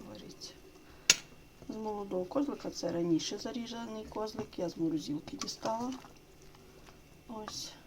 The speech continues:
бачите, які молоденькі. Ножки, серце тут є, реберця. Так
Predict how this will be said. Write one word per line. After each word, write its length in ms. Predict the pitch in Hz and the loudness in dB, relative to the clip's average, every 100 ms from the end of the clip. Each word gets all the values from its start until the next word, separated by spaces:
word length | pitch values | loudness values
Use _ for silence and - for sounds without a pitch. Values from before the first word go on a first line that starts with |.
| - - - | -18 -14 -6
бачите, 360 | 131 - - - - | -6 -6 -10 -14 -14
які 180 | 175 - - - - - - | -16 -16 -16 -18 -18 -18 -6
молоденькі. 720 | 208 208 156 147 - - - - - - - - - - - - - - - - - - - - - - - - - - - - - - - - - - - | -4 -2 0 4 4 2 -8 -14 -18 -18 -18 -18 0 0 0 -16 -18 -18 -18 -20 -20 -20 -20 -20 -20 -18 -18 -18 -18 -18 -20 -20 -18 -18 -18 -18 -18 -12 -2
Ножки, 540 | - 254 - - 240 240 - - - - - - - - - - - | 0 2 0 -2 -4 -6 -12 -2 2 2 0 -12 -18 -18 -16 -12 -12
серце 540 | - - - - - 190 - - - - - | -6 0 0 0 -2 -2 -4 -10 -4 -6 -2
тут 360 | - - - - - - - - - - - - - - - - - - - - - - | -4 -4 -10 -12 -16 -16 -14 -16 -18 -18 -18 -18 -18 -18 -18 -18 -18 -18 -18 -18 -18 -4
є, 400 | 214 214 214 214 185 | -2 2 2 2 2
реберця. 800 | 202 175 196 220 233 - 220 214 - - - - | 4 4 6 6 6 4 6 6 4 -10 -16 -16
Так 100 | - | -14